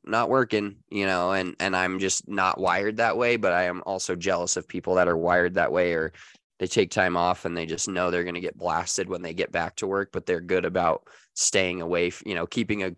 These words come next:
a work-life balance. And I mean, shit, the P G A Tour and, or the P G A, I'm sure the P G A Tour talks about it as well, but the P G A of America, they do a meeting a year, it seems like,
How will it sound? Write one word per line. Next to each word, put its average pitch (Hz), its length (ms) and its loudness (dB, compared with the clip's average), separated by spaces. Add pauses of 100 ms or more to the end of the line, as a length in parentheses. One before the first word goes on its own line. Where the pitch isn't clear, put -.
a 95 80 0
work-life 92 540 2
balance. 87 480 0
And 82 100 -4
I 82 80 -4
mean, 87 140 -4
shit, - 340 2 (480)
the - 100 -6
P 120 160 -4
G 113 160 0
A 104 60 0
Tour 107 440 4
and, 95 240 -2
or 95 200 2
the 87 60 -4
P 110 180 -8
G 98 240 -2
A, 95 320 -2
I'm 107 140 -2
sure 143 160 4
the 107 40 -2
P 110 140 -2
G 98 140 -2
A 92 40 -2
Tour 107 220 0
talks 92 300 -2
about 90 220 0
it 85 80 -6
as 87 100 -8
well, 95 220 2
but 90 220 -4
the 95 80 -14
P 113 200 -8
G 98 240 -2
A 98 140 2
of 87 80 -2
America, 90 680 -2 (760)
they 104 600 2 (220)
do 98 560 0 (680)
a 110 80 2
meeting 107 340 0
a 92 60 -2
year, 104 320 2
it - 100 -2
seems 87 300 -4
like, 80 360 0